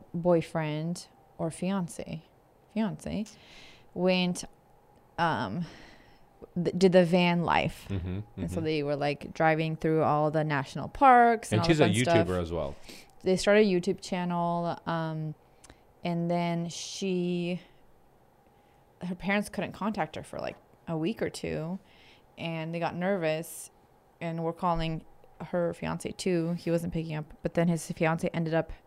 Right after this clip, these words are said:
Speaker 1: back home at his parents' house in Florida
Speaker 2: Yeah.
Speaker 1: without her, and people were like, "What?"
Speaker 2: Yeah. He was like, "What?
Speaker 1: Not
Speaker 2: Who?"
Speaker 1: talking to anybody,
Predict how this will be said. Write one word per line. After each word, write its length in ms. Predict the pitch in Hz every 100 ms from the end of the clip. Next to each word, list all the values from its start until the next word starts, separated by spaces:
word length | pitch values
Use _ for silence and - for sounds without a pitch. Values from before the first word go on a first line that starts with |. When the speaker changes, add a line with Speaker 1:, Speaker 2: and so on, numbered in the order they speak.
| -
Speaker 1:
back 320 | 160 156 -
home 400 | - - 185 160
at 100 | 165
his 140 | 165
parents' 320 | - 175 165 -
house 240 | 156 -
in 160 | 175 170
Florida 680 | - 180 180 165 156 175 -
Speaker 2:
Yeah. 180 | 85 156
Speaker 1:
without 320 | 180 170 165
her, 260 | 160 160 180 - -
and 100 | 175
people 240 | 175 170
were 80 | 156
like, 280 | 151 151 - - - - _ _ -
"What?" 360 | 147 160 302 480 - -
Speaker 2:
Yeah. 360 | - - - - - - -
He 40 | 104
was 80 | 101
like, 140 | -
"What? 140 | 123 196
Speaker 1:
Not 200 | 208 247
Speaker 2:
Who?" 60 |
Speaker 1:
talking 440 | 262 247 247 233 233
to 100 | 262
anybody, 640 | 202 196 180 175 175 180